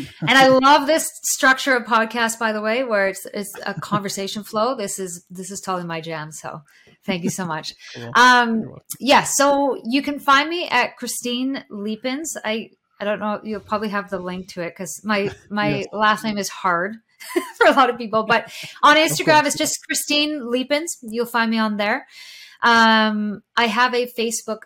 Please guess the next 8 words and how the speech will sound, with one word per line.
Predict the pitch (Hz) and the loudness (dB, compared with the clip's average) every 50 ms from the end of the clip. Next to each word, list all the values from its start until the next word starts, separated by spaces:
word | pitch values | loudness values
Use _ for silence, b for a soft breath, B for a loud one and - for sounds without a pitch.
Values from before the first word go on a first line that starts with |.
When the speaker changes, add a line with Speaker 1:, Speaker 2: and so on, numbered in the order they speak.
| _ | _
Speaker 1:
group | - 214 202 190 - - | -10 -10 -10 -8 -6 -6
as | 202 196 196 | -6 -6 -6
well, | 190 180 180 185 202 196 202 226 262 311 381 415 403 - - - | -8 -10 -8 -4 -2 0 2 4 4 2 2 0 -4 -10 -8 -6
um, | 196 190 190 185 185 180 180 180 180 180 - - _ 226 - - | -6 -4 -2 -4 -4 -4 -6 -8 -10 -12 -14 -16 _ _ -14 -10
Six | - - - 226 226 - | -8 -8 -6 -6 -8 -8
Figure | - 220 202 202 190 | -8 -8 -8 -8 -8
Coaches. | 190 - 196 202 220 - 254 269 294 - - | -8 -6 -8 -8 -6 -4 -6 -6 -6 -2 -2
So | 214 190 175 175 | 0 0 0 -2